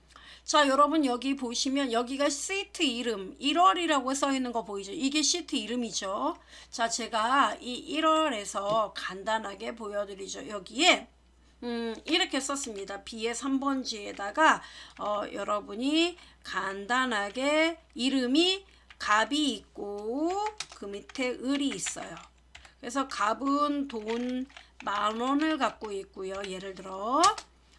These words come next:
을은 오천 원을 갖고 있어요. 그럼 얘네 두 개를 더하려고 그래요, 여러분이. 그럼 더하는 수식을 제가 F의 이 번지에다 써볼게요. F열과 이행, F의 이 번지.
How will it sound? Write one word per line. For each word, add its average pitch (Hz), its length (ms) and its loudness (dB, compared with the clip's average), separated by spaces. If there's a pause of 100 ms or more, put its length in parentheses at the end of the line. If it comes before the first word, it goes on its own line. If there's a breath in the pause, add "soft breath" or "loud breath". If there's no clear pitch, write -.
을은 269 600 0
오천 349 440 2
원을 311 280 4
갖고 208 420 -4
있어요. - 360 -8 (600 loud breath)
그럼 381 240 6
얘네 359 400 2
두 247 200 -10
개를 302 400 -2
더하려고 294 600 4
그래요, 185 400 -14
여러분이. 190 540 -6 (420 soft breath)
그럼 330 200 2
더하는 285 640 6
수식을 294 600 0
제가 262 300 4
F의 247 440 2
이 214 240 -2
번지에다 254 480 4
써볼게요. 208 480 -8
F열과 220 800 -2
이행, 208 580 -2
F의 196 440 -8
이 180 60 -10
번지. - 400 -10